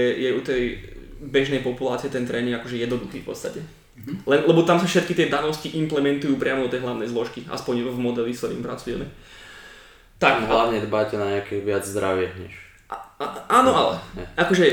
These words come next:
Speaker 1: snažíš sa akoby promovať všetko, čo ten človek chce,
Speaker 3: Mhm.
Speaker 1: ale snažíš sa, lebo výkon nie je zdravie, výkon je presne opak od zdravia. To je niečo, si všetci, prosím, uvedomte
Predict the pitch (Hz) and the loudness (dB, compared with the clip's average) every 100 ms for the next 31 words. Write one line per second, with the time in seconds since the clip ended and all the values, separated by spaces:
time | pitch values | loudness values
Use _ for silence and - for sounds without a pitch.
0 | - - 165 208 196 190 185 165 156 160 | 2 -2 2 2 4 2 2 2 4 4
1 | 175 156 - 170 170 165 160 156 143 - | 4 2 -2 -4 -2 -2 2 2 2 -2
2 | 175 - - 113 123 123 - _ - 180 | -2 -2 -6 -8 -6 -6 -10 _ 2 4
3 | 170 175 170 160 - 180 196 - - - | 4 0 -2 -2 2 6 6 4 -12 -20
4 | - - - 143 202 226 185 156 139 - | -20 -20 -16 -2 0 2 2 2 0 0
5 | 143 120 123 139 139 139 131 143 - - | 0 0 0 -2 0 -2 0 -2 -2 -4
6 | 143 127 - 135 120 120 123 139 143 151 | -2 -2 -2 -2 -2 -2 0 2 2 0
7 | 143 151 135 135 - - - - - - | -4 -4 -4 -4 -10 -20 -20 -20 -12 -2
8 | 147 - 131 - - 139 139 131 123 135 | -2 -2 -10 -8 -2 -2 0 -4 0 2
9 | 147 156 208 247 | 2 4 2 2